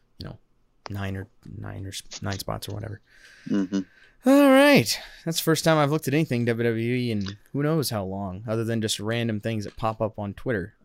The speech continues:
Speaker 1: Um, <laughs> all right. So, yeah, that sounds horrible. Um,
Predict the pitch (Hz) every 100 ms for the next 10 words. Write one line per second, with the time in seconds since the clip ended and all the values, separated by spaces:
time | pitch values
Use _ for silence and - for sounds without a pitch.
0 | - 104 101 101 - _ - - - _
1 | _ _ _ _ _ - _ 180 202 220
2 | 139 - 123 135 165 135 101 151 - 123
3 | 104 107 113 147 165 - - _ 151 170
4 | 180 180 170 160